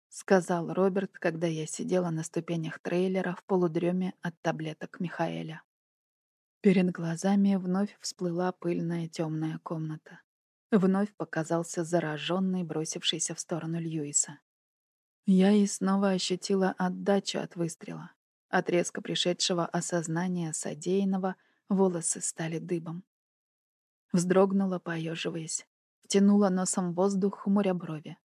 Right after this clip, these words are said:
Можно отдаться воле судьбы, расставить руки и плыть по течению. Но куда оно меня принесет? А можно грести,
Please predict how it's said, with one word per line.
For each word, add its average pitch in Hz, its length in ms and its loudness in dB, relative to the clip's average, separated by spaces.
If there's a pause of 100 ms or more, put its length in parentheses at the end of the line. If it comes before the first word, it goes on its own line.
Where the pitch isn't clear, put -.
(440)
Можно 226 440 8
отдаться 196 640 2
воле 170 460 0
судьбы, 160 560 -2
расставить 165 600 -4
руки 180 380 -4
и 156 60 -10
плыть - 280 -12
по 196 80 -12
течению. 190 600 0 (440)
Но 196 160 8
куда 185 460 2
оно 170 180 0
меня 170 260 0
принесет? 185 680 0 (680)
А 185 120 4
можно 202 340 4
грести, 165 560 -4